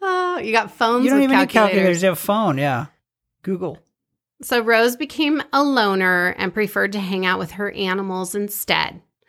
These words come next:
Speaker 1: hoping one day to turn her love of animals into a career in veterinary medicine.
Speaker 2: There it is.
Speaker 1: Even though Rose was shy and withdrawn,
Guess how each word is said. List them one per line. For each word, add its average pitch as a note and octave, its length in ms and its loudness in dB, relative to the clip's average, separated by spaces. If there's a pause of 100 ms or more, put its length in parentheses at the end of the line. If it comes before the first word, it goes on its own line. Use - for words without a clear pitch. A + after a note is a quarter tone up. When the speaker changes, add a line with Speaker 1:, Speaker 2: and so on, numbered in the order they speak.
(140)
Speaker 1:
hoping B3+ 420 2
one D#4 360 4
day A3 280 2
to A3 140 -2
turn B3+ 360 2
her C4 160 0
love F#3+ 200 2
of F3+ 140 -4
animals F#3 560 -2
into G3+ 340 -4
a C4 80 0
career F#3 540 -2
in G3+ 260 -6
veterinary G3 600 0
medicine. A#3 680 -2
Speaker 2:
There G#2 220 -2
it B2+ 60 2
is. A3 360 0 (300)
Speaker 1:
Even C#4 260 2
though F#4 160 4
Rose B3 340 4
was D4 140 0
shy G#3 400 4
and A#3+ 180 0
withdrawn, F3 840 0